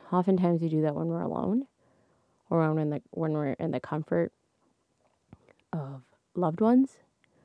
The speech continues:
or people that we trust. So you'll often find that you end up showing your moon sign qualities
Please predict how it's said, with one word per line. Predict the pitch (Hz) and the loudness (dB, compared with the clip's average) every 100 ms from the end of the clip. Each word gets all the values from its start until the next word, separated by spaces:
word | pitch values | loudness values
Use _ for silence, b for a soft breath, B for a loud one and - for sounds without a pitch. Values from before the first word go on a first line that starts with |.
| - | -4
or | 185 | 2
people | 220 214 | 4 4
that | 208 | 4
we | 208 | 2
trust. | 202 330 160 - - - _ _ _ _ _ _ _ _ _ _ _ _ _ _ _ _ _ _ | 2 2 2 -2 -20 -20 _ _ _ _ _ _ _ _ _ _ _ _ _ _ _ _ _ _
So | - 208 | 2 6
you'll | 220 | 6
often | 233 247 262 | 6 4 2
find | 240 190 185 | 2 2 2
that | 170 | 2
you | 175 170 | 2 2
end | 175 | 2
up | - | -2
showing | - 185 196 185 | -2 2 2 2
your | 160 151 151 _ _ - | 2 0 -4 _ _ 2
moon | 185 240 240 | 8 10 10
sign | 175 170 156 | 8 4 2
qualities | - 170 170 175 208 214 | -2 -2 0 2 0 -2